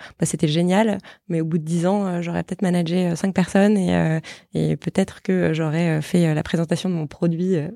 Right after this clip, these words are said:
aux réunions, euh, annuelles. Euh, chez One Fine Stay, euh, bah, je suis arrivée et en fait, euh, j'ai construit une équipe de, euh, euh, dix personnes au bureau et soixante-quinze personnes sur le terrain en moins de huit mois.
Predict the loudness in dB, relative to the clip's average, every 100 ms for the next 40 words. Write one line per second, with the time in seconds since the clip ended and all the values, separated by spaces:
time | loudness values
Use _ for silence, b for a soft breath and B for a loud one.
0 | -10 0 0 2 -4 -6 -6 -4 -4 -2
1 | -2 -2 -6 B B B -2 0 2 2
2 | 2 2 2 2 2 0 2 2 4 4
3 | 2 -2 -4 -6 -4 -4 -2 -2 -2 -4
4 | -8 -8 -10 -10 B B -4 -4 -4 -4
5 | -2 0 -2 -2 -2 -2 -2 -2 -4 -8
6 | B B 0 2 2 2 0 0 0 0
7 | 0 0 2 2 2 2 2 4 2 0
8 | -4 -4 -4 -2 -2 0 0 -2 0 0
9 | 0 0 -2 -2 -2 -2 -2 -2 -2 -2
10 | 0 0 -2